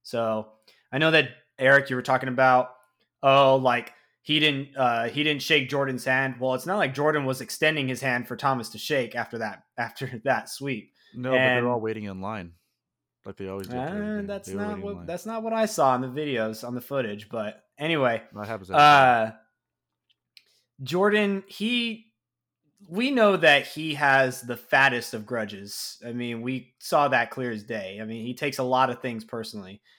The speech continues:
Speaker 1: And to this day, he still has a big grudge on Isaiah Thomas. And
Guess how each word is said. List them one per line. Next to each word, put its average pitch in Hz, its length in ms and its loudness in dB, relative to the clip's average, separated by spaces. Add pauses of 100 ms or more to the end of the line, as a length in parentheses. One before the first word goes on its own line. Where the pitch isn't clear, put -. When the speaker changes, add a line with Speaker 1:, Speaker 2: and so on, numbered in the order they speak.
(180)
Speaker 1:
And 127 400 2
to 226 120 -4
this 165 200 -2
day, 143 260 2
he 127 140 -6
still 135 280 -2
has 117 280 0
a 110 60 -8
big 113 240 -6
grudge 120 640 -4
on 113 320 -4
Isaiah 117 400 -8
Thomas. 120 560 -8 (400)
And 110 560 -6